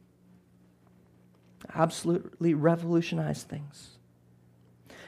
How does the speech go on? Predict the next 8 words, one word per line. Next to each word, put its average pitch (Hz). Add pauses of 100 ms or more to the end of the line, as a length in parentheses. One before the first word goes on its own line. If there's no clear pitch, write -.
(100)
It 170
turns 196
the 180
status 185
of 170
people 160
upside 147
down. 160